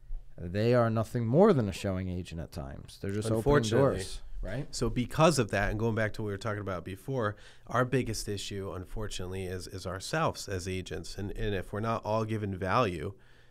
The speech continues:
Speaker 2: then there's gonna be opportunity for the disruptors.
Speaker 1: Mm-hmm.
Speaker 2: There wouldn't be opportunity if the, if, if, if people were satisfied with the service.
Speaker 1: What's,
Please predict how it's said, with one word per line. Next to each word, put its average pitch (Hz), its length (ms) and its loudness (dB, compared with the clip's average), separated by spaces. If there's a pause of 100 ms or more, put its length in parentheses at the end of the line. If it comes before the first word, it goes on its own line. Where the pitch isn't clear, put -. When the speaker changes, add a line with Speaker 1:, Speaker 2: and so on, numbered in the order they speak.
(140)
Speaker 2:
then 110 240 2
there's 104 200 0
gonna 104 140 0
be 98 140 -2
opportunity 95 720 -2
for 127 340 -2
the 101 100 0
disruptors. - 840 -10
Speaker 1:
Mm-hmm. 107 200 -10 (540)
Speaker 2:
There 117 160 0
wouldn't 135 180 2
be 113 120 2
opportunity 104 600 4
if 87 180 -4
the, 82 300 -4
if, - 200 -10
if, 95 320 -8 (480)
if 107 200 -6
people 110 240 -4
were 90 120 -2
satisfied 98 680 0
with 80 140 -6
the - 80 -8
service. - 540 0
Speaker 1:
What's, - 60 -12